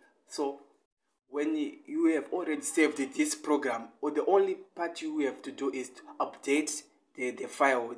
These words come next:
the first file which you have created. By updating, you just hit that same button,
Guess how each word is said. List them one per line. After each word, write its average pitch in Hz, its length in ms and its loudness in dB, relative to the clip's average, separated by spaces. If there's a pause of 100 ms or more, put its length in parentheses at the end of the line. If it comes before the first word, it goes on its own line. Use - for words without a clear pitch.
(200)
the 127 80 -12
first 151 300 -6
file 135 220 2
which 135 220 -2
you 131 100 -2
have 113 180 -12
created. 123 400 -8 (400)
By 135 100 -2
updating, 156 680 0 (200)
you 131 80 -12
just 135 380 -2 (260)
hit 147 180 0
that 131 200 0
same 143 400 -2
button, 127 320 0